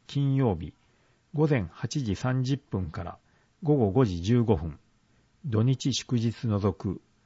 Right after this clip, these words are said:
二、持参または郵送必着。申し込み、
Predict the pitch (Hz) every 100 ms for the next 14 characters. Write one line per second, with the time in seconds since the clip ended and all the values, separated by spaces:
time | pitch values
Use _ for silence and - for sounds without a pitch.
0 | _ 135 139 - _ _ - 107 92 123
1 | 120 - - - 107 135 98 - - 113
2 | 120 127 - 120 117 - 98 - 92 -
3 | 87 - _ _ _ _ _ _ _ _
4 | _ _ _ - 131 147 - - 120 120
5 | 120